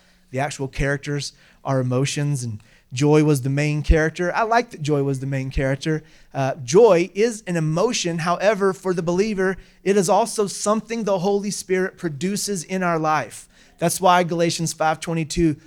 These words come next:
calls joy one of the fruits of the Spirit. Fruit is the product, the produce that comes from different trees, bushes, and vines.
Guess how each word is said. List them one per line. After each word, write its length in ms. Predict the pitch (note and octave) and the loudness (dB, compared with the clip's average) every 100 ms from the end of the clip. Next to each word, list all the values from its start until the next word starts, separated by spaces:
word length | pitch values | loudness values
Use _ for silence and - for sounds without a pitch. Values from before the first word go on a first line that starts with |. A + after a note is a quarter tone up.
| _ | _
calls 300 | - F3 E3 | -4 -2 -2
joy 560 | C#3+ C3+ A3+ G#3 D3+ D#3 - _ | -4 4 4 6 2 -2 -8 _
one 320 | C#3+ F3 G3 G3+ | -4 0 2 2
of 220 | F3+ D#3+ | 0 0
the 100 | D#3 | -4
fruits 500 | - F#3+ G3 G3+ - | -4 -2 -2 -2 -6
of 180 | D#3+ D#3 | -6 -6
the 80 | D#3 | -6
Spirit. 500 | - - E3 C3 - | -6 -4 -2 -2 -6
Fruit 420 | - G#3+ A3 - - - - | 0 2 2 -2 -10 -10 -2
is 460 | F3 F3 F3 E3 | 2 2 0 -4
the 80 | E3 | -8
product, 680 | D3+ G#3 A3 G3+ F3 - - - | -4 0 2 2 0 -4 -12 -14
the 60 | |
produce 560 | E3 - A#3 A3+ E3+ F3+ | -8 0 2 2 0 -2
that 160 | F#3 - | -8 -4
comes 260 | E3+ F3 | -2 -2
from 140 | F3 D#3 | -4 -6
different 320 | E3 E3 E3+ | -6 -8 -8
trees, 420 | - F3+ F3+ E3 - - - | -2 0 0 -4 -10 -20 -4
bushes, 460 | E3+ E3+ E3+ D#3 - _ - | -2 0 -2 -4 -8 _ -6
and 160 | D3+ | -4
vines. 600 | C#3 G3 G3 D3 D#3+ F3 | -2 0 0 -2 -4 -6